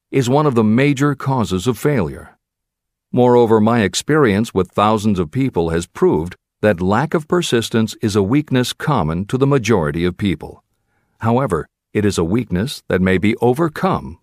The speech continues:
by effort. The ease with which lack of persistence may be conquered will depend entirely upon the intensity of your desire.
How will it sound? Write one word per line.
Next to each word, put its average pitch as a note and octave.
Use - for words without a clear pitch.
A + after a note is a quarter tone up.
by F#2
effort. -
The A2+
ease B2+
with F#2+
which G2+
lack G2
of F#2
persistence F#2+
may F2+
be -
conquered -
will A2+
depend A2+
entirely G#2+
upon F2
the F2
intensity F#2
of E2
your C#2+
desire. D#2